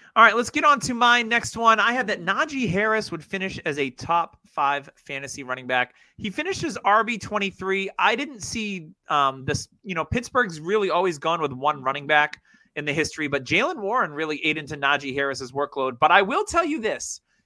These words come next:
If you had Najee Harris on your rosters the last two seasons,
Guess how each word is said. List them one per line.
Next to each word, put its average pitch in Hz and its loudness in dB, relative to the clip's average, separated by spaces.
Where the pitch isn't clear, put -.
If 151 -8
you 247 -2
had 294 2
Najee 240 4
Harris 196 2
on 170 -2
your 160 -2
rosters 147 0
the 139 -6
last 147 2
two 226 -6
seasons, 185 -10